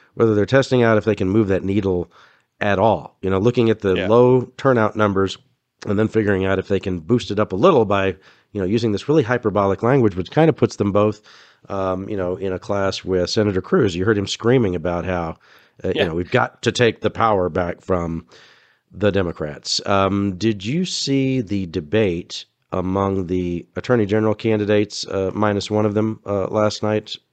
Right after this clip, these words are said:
Speaker 1: Jeremy?
Speaker 2: I, I read the coverage in the Houston Chronicle, but I didn't actually watch it.
Speaker 1: Well, I watched it, so you didn't have to. Um,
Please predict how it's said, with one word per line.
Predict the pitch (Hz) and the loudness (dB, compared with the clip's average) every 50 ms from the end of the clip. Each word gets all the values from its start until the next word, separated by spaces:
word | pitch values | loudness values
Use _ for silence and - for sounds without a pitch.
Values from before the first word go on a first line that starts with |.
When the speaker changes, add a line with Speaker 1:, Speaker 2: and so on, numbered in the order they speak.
| _ - | _ -6
Speaker 1:
Jeremy? | 95 110 107 107 107 127 | -2 0 0 2 2 0
Speaker 2:
I, | 165 - - | 0 0 0
I | 165 151 | 0 2
read | 147 165 180 180 160 | 4 4 2 4 2
the | 147 | -2
coverage | - - 156 160 156 151 143 135 135 139 | -2 2 2 2 4 4 2 0 -2 -2
in | 127 | -4
the | 123 113 | -2 0
Houston | 131 123 113 - - | 0 0 -2 -2 -4
Chronicle, | - 139 127 123 110 120 | -2 0 0 0 0 0
but | 120 | 0
I | 117 | 0
didn't | 113 117 123 120 117 | 0 0 0 0 0
actually | 110 107 - - 101 | 0 -2 -4 -6 -10
watch | 101 101 98 98 98 - - | -8 -8 -8 -8 -8 -10 -14
it. | - - _ _ _ - - _ _ | -18 -20 _ _ _ -20 -20 _ _
Speaker 1:
Well, | 95 95 95 92 - - _ | -2 0 0 -2 -2 -4 _
I | - 107 | 0 2
watched | 113 120 120 113 - 104 | 4 4 2 2 -2 -6
it, | 87 | -6
so | - - 95 | -4 -2 -2
you | 95 92 | -2 -2
didn't | 92 95 98 95 | -2 -2 -4 -6
have | 87 - - - | -8 -10 -12 -14
to. | - 80 80 - _ - - - - - - - _ _ _ - | -16 -16 -16 -18 _ -20 -20 -20 -20 -20 -20 -20 _ _ _ -2
Um, | 95 95 95 95 92 92 92 95 95 90 - | 0 2 2 2 2 2 0 0 -2 -4 -6